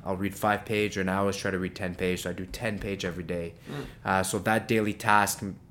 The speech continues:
Speaker 1: m-, a notebook and reading those ten pages is what got me to be able to read thirty-six books,
Speaker 2: Wow.
Speaker 1: right? Um, and yeah, now it's a habit. Like, and, and, but I was never a big reader,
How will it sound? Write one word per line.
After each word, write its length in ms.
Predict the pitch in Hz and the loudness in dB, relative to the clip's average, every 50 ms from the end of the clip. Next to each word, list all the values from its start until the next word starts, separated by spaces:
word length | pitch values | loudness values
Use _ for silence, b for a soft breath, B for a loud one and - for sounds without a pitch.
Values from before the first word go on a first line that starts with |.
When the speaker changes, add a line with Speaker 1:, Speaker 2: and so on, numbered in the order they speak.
| - - - - | -20 -20 -14 -8
Speaker 1:
m-, 240 | - 95 92 90 87 | -4 -4 -2 -2 -2
a 80 | 87 85 | -2 0
notebook 600 | 90 98 101 101 101 - 113 110 110 107 - - - | 2 4 2 2 2 0 0 2 2 0 -2 -4 -4
and 380 | 95 95 92 92 92 90 87 92 | -2 0 0 0 0 -2 -2 -2
reading 240 | 98 98 98 98 | 0 0 0 0
those 160 | 95 95 92 - | -2 -2 -4 -4
ten 220 | - 95 92 92 | -4 -4 -4 -2
pages 360 | - 95 92 98 92 95 87 | -2 0 0 0 0 -2 -4
is 60 | 95 | -2
what 160 | 95 95 92 92 | -2 -2 -2 0
got 240 | 95 92 92 90 92 | 0 -2 -2 -2 -2
me 320 | 95 92 92 90 87 - B B B B B B B B B B - | -2 -2 -2 -2 -4 -8 B B B B B B B B B B -8
to 80 | - 98 | -8 -4
be 120 | 90 95 | 0 0
able 180 | 95 87 95 92 | 0 2 0 -2
to 100 | - - | -2 -2
read 340 | 87 92 92 90 - - - | 0 0 0 0 -2 -4 -2
thirty-six 480 | 87 87 87 90 - - 90 87 - | -2 0 0 -2 -4 -4 -4 -6 -6
books, 540 | - - - 85 80 - - - - - - | -4 -4 -4 -4 -4 -8 -8 -8 -6 -6 -6
Speaker 2:
Wow. 60 | 85 82 82 | -4 -4 -2
Speaker 1:
right? 220 | 85 90 95 95 95 B B B B B B B B B | -2 -2 -4 -4 -8 B B B B B B B B B
Um, 760 | 90 90 90 90 87 87 85 85 82 80 80 78 78 76 76 - - - - - - | -2 2 2 4 2 2 0 -2 -4 -6 -6 -8 -8 -8 -10 -12 -16 -20 -14 -4 0
and 80 | 113 | 4
yeah, 140 | 131 139 135 | 4 6 6
now 160 | 117 117 117 | 6 6 4
it's 120 | 123 120 - | 4 4 2
a 60 | 107 | 2
habit. 540 | 87 107 101 113 120 120 110 90 - - - | 4 6 6 6 6 4 2 0 0 -4 -4
Like, 160 | 95 98 95 | -4 -2 -2
and, 140 | 113 107 107 | 0 0 0
and, 280 | 101 87 113 110 107 92 | 0 0 0 0 0 0
but 120 | 101 110 | 0 2
I 100 | 95 113 | 2 2
was 140 | 117 113 113 | 2 2 2
never 280 | 120 120 123 123 135 127 | 2 2 4 4 4 4
a 60 | 110 | 4
big 320 | 95 92 110 113 113 - | 2 2 2 2 2 0
reader, 640 | 98 82 92 98 104 107 117 127 135 143 156 151 | -2 -2 0 2 2 4 4 4 4 2 2 -2